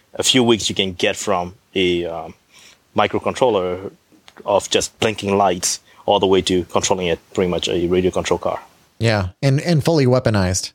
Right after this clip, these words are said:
Speaker 1: Right, fully weaponized, of course.
Speaker 2: <laughs> So, ho-, so how did you hook that up?
Speaker 1: Um, I found, <laughs> I, I, I found this, um,
Speaker 2: And it's Nerf, it's a Nerf gun for the listeners.
Speaker 1: Right, it's, it's a
Speaker 2: <laughs>
Speaker 1: Nerf Vulcan.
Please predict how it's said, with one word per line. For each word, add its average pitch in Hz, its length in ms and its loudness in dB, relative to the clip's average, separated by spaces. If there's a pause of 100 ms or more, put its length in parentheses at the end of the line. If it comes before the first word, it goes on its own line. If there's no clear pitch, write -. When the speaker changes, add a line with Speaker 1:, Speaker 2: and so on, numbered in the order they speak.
(160)
Speaker 1:
Right, 139 200 2
fully 175 220 2
weaponized, 120 460 0
of 101 100 -8
course. - 300 -6
Speaker 2:
<laughs> 208 1400 0
So, 208 220 4
ho-, 185 180 2
so 190 140 2
how 202 100 2
did 262 160 0
you 233 120 4
hook 233 140 0
that 220 140 4
up? 208 300 0 (500)
Speaker 1:
Um, 170 420 2 (320)
I 202 160 2
found, 240 540 -2 (100)
<laughs> - 100 -20
I, - 460 -2 (540)
I, 170 460 2
I 165 40 2
found 233 260 0
this, 202 180 -2
um, 117 440 4 (380)
Speaker 2:
And 139 100 2
it's 151 160 2
Nerf, 190 460 2
it's 165 180 2
a 170 40 4
Nerf 156 280 2
gun 117 300 2
for 120 160 2
the 110 140 2
listeners. 104 480 0
Speaker 1:
Right, 120 260 4
it's, 208 180 2
it's 240 160 2
a 240 60 4
Speaker 2:
<laughs> 156 120 2
Speaker 1:
Nerf 185 260 2
Vulcan. 110 520 -2